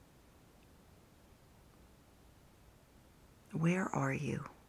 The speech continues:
How are you? This is it, my friend. This is how we drop into the moment,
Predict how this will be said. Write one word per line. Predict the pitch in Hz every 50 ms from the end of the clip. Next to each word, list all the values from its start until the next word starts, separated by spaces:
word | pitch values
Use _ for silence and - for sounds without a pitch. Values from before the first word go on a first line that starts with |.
| - - - - - - - - - - - - - - - - - - - - - - - - - - - - - - - - - - - - - - - - - - - - - - - - - -
How | - - - 175 180 185 202 -
are | - 139 - -
you? | - - - 156 151 - - - - - - - - - - - - - - - - - - - - - - - - - - - - - - - - - - - - - - - - - - - - - - - - - - - - - - - - - - - - - - - - - - - - - - - - - - - - - - - - - - -
This | 170 180 196 - -
is | 143 - -
it, | 139 156 160 - - - -
my | - 123 127
friend. | 127 - - 139 139 139 143 139 - - -
This | 143 147 156 170 175 165 151 - - - - - - -
is | - 135 131 131 123 113 - - - - - - - - - - - - - - - - - - - - - - - - - - - - - - - - - - - - -
how | - - 151 139 143
we | 143 147 -
drop | - - 135 139 127 123 - -
into | - - - - 156
the | 131 127
moment, | 135 131 131 131 127 127 127 123